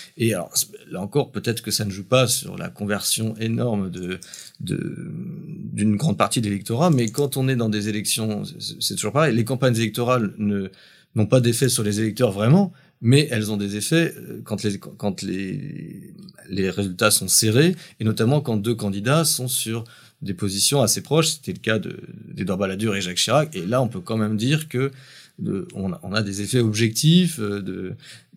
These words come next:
de, de distanciation entre les deux, avec un qui est construit comme vraiment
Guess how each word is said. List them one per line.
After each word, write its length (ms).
de, 140
de 120
distanciation 680
entre 160
les 100
deux, 100
avec 260
un 160
qui 140
est 60
construit 440
comme 240
vraiment 420